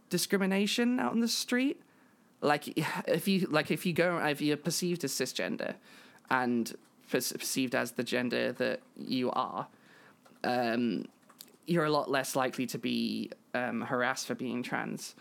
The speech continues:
And that has some good effects and some bad effects. I mean, it's nice not to be misgendered. It's nice not to be harassed for being trans. But at the same time, if you're constantly being seen as,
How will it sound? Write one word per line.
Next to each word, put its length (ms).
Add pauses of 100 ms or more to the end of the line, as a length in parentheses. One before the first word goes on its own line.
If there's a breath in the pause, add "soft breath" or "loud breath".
(640 loud breath)
And 260
that 160
has 180
some 960
good 180 (300)
effects 360
and 80
some 140
bad 220
effects. 440
I 60
mean, 320
it's 240
nice 480
not 240
to 120
be 200
misgendered. 500
It's 200
nice 360 (340 loud breath)
not 220
to 80
be 120
harassed 340
for 60
being 220
trans. 440
But 100
at 60
the 40
same 280
time, 400 (800 loud breath)
if 280
you're 240
constantly 420
being 100
seen 320
as, 520